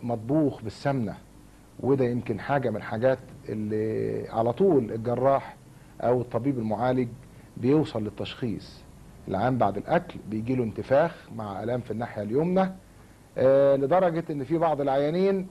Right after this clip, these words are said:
بيتشخصوا على إنهم قولون عصبي، بالموجات الصوتية نكتشف إن عندهم حصوة في المرارة.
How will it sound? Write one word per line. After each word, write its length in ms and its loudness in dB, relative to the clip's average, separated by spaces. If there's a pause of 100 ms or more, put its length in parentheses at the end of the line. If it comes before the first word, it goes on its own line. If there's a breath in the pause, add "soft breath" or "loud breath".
(100)
بيتشخصوا 720 0
على 140 2
إنهم 260 -2
قولون 340 0
عصبي، 440 0 (480 soft breath)
بالموجات 560 4
الصوتية 580 2
نكتشف 680 -4
إن 120 -8
عندهم 480 -4
حصوة 460 -4 (180)
في 60 -2
المرارة. 440 -8